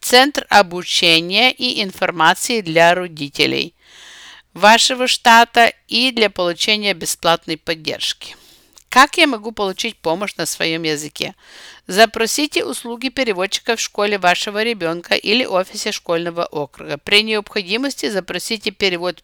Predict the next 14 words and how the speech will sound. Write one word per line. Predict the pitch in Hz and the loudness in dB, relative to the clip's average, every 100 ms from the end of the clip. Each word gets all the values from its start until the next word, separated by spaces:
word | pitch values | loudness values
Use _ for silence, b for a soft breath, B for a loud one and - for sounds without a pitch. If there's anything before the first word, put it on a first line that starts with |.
| - | -8
письменной | 196 - 269 254 254 | -6 -4 -4 -6 -6
информации. | 240 - 196 165 - - - - B B B B B | -8 -6 -4 -2 -4 -6 -12 -14 B B B B B
Информация | 214 214 220 220 240 294 349 | -4 2 2 8 6 6 2
доступна | 269 202 - 247 233 202 | 2 -2 -4 -10 -8 -6
всем | - 214 | -2 -2
родителям, | 185 165 156 202 262 262 262 | -2 -4 -2 -2 0 -2 -4
в | |
школьном | - - 202 214 220 - | -8 -4 -2 0 -2 -6
округе | - 175 - 196 196 | -6 -6 -4 -6 -4
должна | 160 143 160 185 | -6 -4 0 0
быть | 208 208 | -2 -8
доступна | 151 139 - 160 - - | -6 -8 -10 -16 -12 -12
и | - 160 | -10 -4
вам. | 139 147 | -4 -4